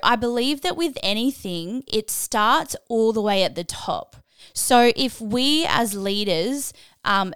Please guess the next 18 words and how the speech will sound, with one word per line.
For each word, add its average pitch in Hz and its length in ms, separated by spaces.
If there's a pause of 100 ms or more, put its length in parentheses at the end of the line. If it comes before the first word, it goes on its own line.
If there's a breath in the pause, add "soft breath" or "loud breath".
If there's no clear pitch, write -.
(100)
have 208 220
a 196 60
fixed - 640
mindset, 196 800 (360 loud breath)
it's - 260
really, 254 580
really 247 400
difficult 202 640
and 202 200
challenging 196 800
for 208 200
our 190 180
teams 214 760 (320 loud breath)
to 240 200
embrace 214 720
that 208 260
growth 196 440
mindset 190 680